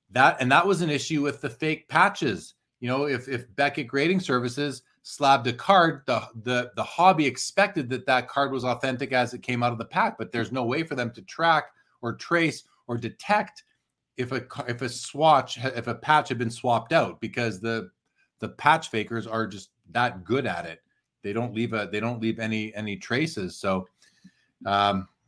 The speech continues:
but I agree with that comment for sure, for sure. Let's see. Boy, oh, boy, the comments. Wow. Should I just skip a whole couple chunks and move down, just skip a whole bunch? And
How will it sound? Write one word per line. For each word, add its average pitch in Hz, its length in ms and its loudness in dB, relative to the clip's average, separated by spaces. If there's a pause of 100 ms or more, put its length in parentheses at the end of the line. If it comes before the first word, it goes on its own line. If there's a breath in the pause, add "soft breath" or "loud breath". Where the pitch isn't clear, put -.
but 104 120 -2
I 107 80 2
agree 107 240 -2
with 120 100 0
that 113 160 0
comment 113 380 0
for 95 100 -8
sure, 135 520 -2
for 95 120 -14
sure. 113 380 -4 (1900)
Let's 95 200 -14
see. 127 280 2 (200)
Boy, 120 220 2
oh, 104 120 0
boy, 98 640 -8
the 90 120 -18
comments. 113 680 2
Wow. 101 480 0 (560)
Should - 180 -6
I 139 40 -2
just 185 200 -2
skip - 340 -2
a 135 80 2
whole 120 460 0
couple 131 260 0
chunks 127 400 2
and 117 100 2
move 113 220 4
down, 110 240 0
just 110 140 -6
skip 120 220 -4
a 120 40 0
whole 113 120 2
bunch? 120 320 -2
And 98 220 -6